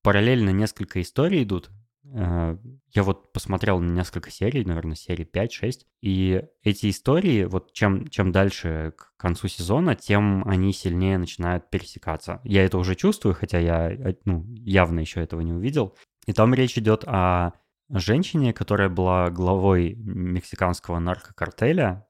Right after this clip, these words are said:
И вот об одном из полицейских, вот о том, который остался жив,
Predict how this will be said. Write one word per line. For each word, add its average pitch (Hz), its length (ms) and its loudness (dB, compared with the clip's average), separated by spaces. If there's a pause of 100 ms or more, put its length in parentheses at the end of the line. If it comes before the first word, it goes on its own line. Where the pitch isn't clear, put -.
(120)
И 113 280 0
вот 95 260 -2
об 90 300 2
одном 95 320 2
из - 80 -6
полицейских, - 720 -4
вот 82 220 -8
о 71 140 -12
том, 95 240 0
который 87 300 -2
остался 87 400 -4
жив, 92 340 -2